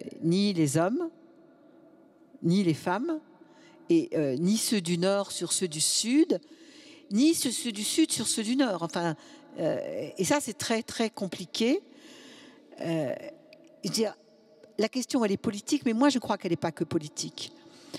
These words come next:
Euh, je pense que ces questions-là, les, les questions de, d'é-, d'écologie, d'environnement, euh, comment est-ce qu'on vit ensemble sur ce petit bout de planète, euh, je veux dire,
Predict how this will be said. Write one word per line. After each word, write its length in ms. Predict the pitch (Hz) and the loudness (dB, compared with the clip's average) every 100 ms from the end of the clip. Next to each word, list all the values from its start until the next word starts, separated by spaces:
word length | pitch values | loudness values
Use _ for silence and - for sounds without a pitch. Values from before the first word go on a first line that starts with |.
| - - - - | -16 -20 -16 -10
Euh, 340 | 139 131 - - 190 | -8 -6 -6 -4 -2
je 120 | 185 | 0
pense 260 | - 277 - | 2 2 2
que 140 | 214 | 0
ces 200 | - 233 | 0 0
questions-là, 720 | - 254 - 220 208 196 240 - - - - - - - - | 0 0 0 2 2 0 -2 -8 -20 -20 -20 -20 -20 -20 -2
les, 100 | 175 160 | -2 0
les 80 | 185 | -2
questions 460 | 214 196 233 220 202 | -2 0 2 2 2
de, 320 | 165 160 160 | 2 2 0
d'é-, 220 | 160 185 | 0 0
d'écologie, 580 | 175 185 220 202 196 226 | 0 -2 0 2 0 0
d'environnement, 720 | 208 180 185 185 180 180 214 - - - - - | -2 -2 -2 -2 0 -2 -2 -8 -20 -20 -20 -2
euh, 100 | 165 147 - | -2 -2 -8
comment 240 | - 247 254 | 2 2 4
est-ce 120 | - | 0
qu'on 140 | 214 | -2
vit 180 | 185 196 | -2 0
ensemble 600 | 190 - 226 220 185 151 - - - - | -2 0 -2 -2 -4 -6 -8 -20 -20 -6
sur 160 | 190 | -2
ce 140 | - 180 - _ _ - | 0 -2 -6 _ _ 2
petit 260 | 320 - | 2 2
bout 120 | 220 240 | -2 -2
de 60 | |
planète, 680 | - 202 170 170 - - - - - - - - - - | 0 0 0 -4 -6 -10 -10 -16 -20 -20 -20 -20 -20 -16
euh, 40 | 190 - - - - - | -14 -14 -18 -20 -20 -6
je 60 | 196 | -2
veux 80 | |
dire, 160 | 196 | 0